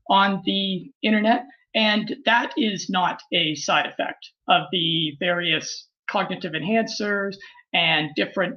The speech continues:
things that I have experimented with. That was just the way that I was born. And I think what actually made it worse is just working with technology and spending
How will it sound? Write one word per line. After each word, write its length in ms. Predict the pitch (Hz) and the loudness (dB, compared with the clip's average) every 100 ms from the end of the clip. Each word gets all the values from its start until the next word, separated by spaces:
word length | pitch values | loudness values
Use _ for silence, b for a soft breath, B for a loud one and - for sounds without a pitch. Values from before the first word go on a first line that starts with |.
| - | -2
things 360 | 220 214 202 - | 2 2 0 -4
that 120 | 202 | -2
I 200 | 156 175 | 2 0
have 220 | 196 185 | 0 -2
experimented 720 | 165 - 190 185 196 196 180 | -4 -8 -6 -6 -6 -6 -6
with. 220 | 190 240 247 B _ | 0 0 -2 B _
That 300 | 170 185 - - | 0 2 2 -2
was 460 | 185 202 202 190 - | 0 2 2 -4 -6
just 400 | 165 190 185 - 170 | 0 0 0 -8 -6
the 300 | 185 170 151 | -4 -4 -2
way 520 | 156 165 180 196 196 - _ | -2 0 -2 -4 -6 -12 _
that 240 | 180 160 - - | 2 2 -2 2
I 360 | 156 165 175 160 | 4 4 2 -4
was 420 | 165 156 151 139 b b _ | -2 0 -2 -6 b b _
born. 560 | 156 226 208 196 190 190 - | 0 2 4 2 0 -4 -2
And 340 | 202 196 180 - b b b - | 0 2 0 -6 b b b -2
I 120 | 190 | -2
think 300 | - 339 370 - | 2 2 2 -2
what 140 | 220 | 0
actually 320 | 226 - 226 | 0 0 0
made 240 | 196 202 196 | 0 -2 -2
it 140 | - | -4
worse 640 | - 147 170 196 247 247 - - | -10 -8 -4 -2 -2 -2 -6 -4
is 600 | 214 202 202 196 - 247 | -2 0 -2 -4 -6 -6
just 460 | - 208 - - - - | 0 2 0 -4 -14 -10
working 400 | 170 214 214 208 | 0 0 2 0
with 160 | 180 - - - | 2 -4 -4 -4
technology 840 | 175 190 160 165 160 156 139 127 b b - | -2 0 0 0 -2 -2 -4 -4 b b 0
and 460 | 180 175 165 147 | 2 4 2 -2
spending 840 | - - 196 196 196 185 180 175 | -6 0 0 2 2 2 0 -2